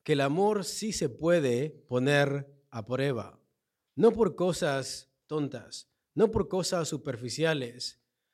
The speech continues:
sino por cosas donde se demuestra realmente la autenticidad de aquella persona que dice, "I love you". La Biblia nos dice que existe tal cosa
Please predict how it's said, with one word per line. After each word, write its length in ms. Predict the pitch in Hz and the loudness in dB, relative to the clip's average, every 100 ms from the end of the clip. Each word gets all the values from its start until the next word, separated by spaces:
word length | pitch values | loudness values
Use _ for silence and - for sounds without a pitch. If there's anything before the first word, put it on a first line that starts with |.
| _ | _
sino 320 | _ 156 156 - | _ 0 0 0
por 240 | 139 123 | -4 -2
cosas 720 | 202 196 - 127 120 - - _ | -2 -2 0 0 0 -4 -12 _
donde 420 | 113 127 123 127 | -4 -2 0 -2
se 160 | 117 131 | -4 -4
demuestra 1040 | 127 123 127 160 170 - - 110 110 _ _ | -4 -4 -4 -4 -4 -8 -8 -8 -8 _ _
realmente 600 | 135 135 143 160 139 123 | -4 -2 -2 -4 -4 -2
la 380 | 120 117 117 _ | -2 -4 -6 _
autenticidad 1200 | 147 180 175 175 143 123 123 - 110 107 113 - _ _ | -4 -2 -2 -4 -4 -4 -8 -8 -6 -2 -2 -4 _ _
de 100 | 107 | -4
aquella 380 | 120 139 160 147 | -4 -2 -2 -2
persona 400 | 123 110 147 131 | -4 -4 -2 -2
que 120 | 117 | -4
dice, 640 | 120 131 120 123 110 107 - _ _ _ - | -4 -4 -4 -2 -2 -2 -8 _ _ _ -8
"I 500 | 117 113 113 107 104 _ _ _ _ | -4 -2 -2 -4 -8 _ _ _ _
love 340 | 104 110 110 | -12 -8 -8
you". 380 | 104 104 113 110 _ _ _ _ _ _ _ _ _ _ _ _ _ - | -8 -12 -16 -20 _ _ _ _ _ _ _ _ _ _ _ _ _ -4
La 100 | 127 | -2
Biblia 560 | 160 196 175 170 160 | -2 -4 -2 0 2
nos 240 | 147 131 123 | 0 -2 -4
dice 400 | 220 202 156 131 | -4 -2 -2 -2
que 300 | 139 127 131 | -2 -2 -2
existe 540 | - - 247 - 175 | -6 -4 -2 0 -2
tal 300 | 139 180 156 | 0 -2 -2
cosa 600 | 196 214 - 117 117 - | -2 -2 -2 -8 -8 -14